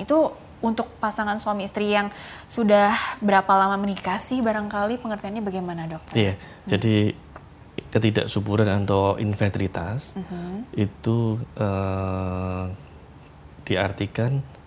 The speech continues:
Speaker 2: jika pasangan usia subur
Speaker 1: Mhm.
Speaker 2: sudah melakukan hubungan seksual secara
Speaker 1: Mhm.
Speaker 2: teratur
Speaker 1: Mhm.
Speaker 2: kurang lebih satu tahun
Speaker 1: Mhm.
Speaker 2: tanpa menggunakan alat kontrasepsi,
Speaker 1: Mhm.
Speaker 2: tapi belum berhasil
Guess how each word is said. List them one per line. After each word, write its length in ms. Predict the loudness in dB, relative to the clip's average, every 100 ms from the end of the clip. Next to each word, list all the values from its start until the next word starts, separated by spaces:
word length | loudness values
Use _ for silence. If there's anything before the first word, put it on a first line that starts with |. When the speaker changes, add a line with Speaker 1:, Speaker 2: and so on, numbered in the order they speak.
| -2
Speaker 2:
jika 400 | -2 0 -2 0
pasangan 640 | 0 0 0 -2 -2 -4 -4
usia 320 | -4 0 -2
subur 720 | -2 -4 -4 -2 0 0 -2 -8
Speaker 1:
Mhm. 400 | -8 -8 -10 -12
Speaker 2:
sudah 880 | -4 -4 -2 -4 0 0 0 -4 -6 -2
melakukan 1200 | 0 0 -2 -4 -6 -6 -8 -4 -2 -2 -4 -4
hubungan 640 | -4 -4 -4 -4 -4 -8 -12 -18 -20 -20 -20 -16
seksual 560 | -6 -4 -2 0 0 0
secara 400 | -2 0 0 0
Speaker 1:
Mhm. 40 |
Speaker 2:
teratur 920 | 0 -2 -4 -6 -4 -2 0 0 0
Speaker 1:
Mhm. 400 | -4 -6 -8 -8
Speaker 2:
kurang 320 | -2 0 0 -2
lebih 320 | -2 0 0 -4 -8
satu 260 | -6 -4 -4
tahun 640 | -4 -2 -2 0 0 -2 -4
Speaker 1:
Mhm. 560 | -4 -4 -4 -8 -4
Speaker 2:
tanpa 240 | -2 2 2
menggunakan 680 | 2 0 0 -2 -2 -4 -4
alat 240 | -2 -4
kontrasepsi, 1000 | -4 -6 -4 -4 -2 -4 -4 0 2 0 -2
Speaker 1:
Mhm. 100 | -2
Speaker 2:
tapi 320 | 0 0 -2 -4 -20 -4
belum 220 | 0 2
berhasil 340 | 2 0 0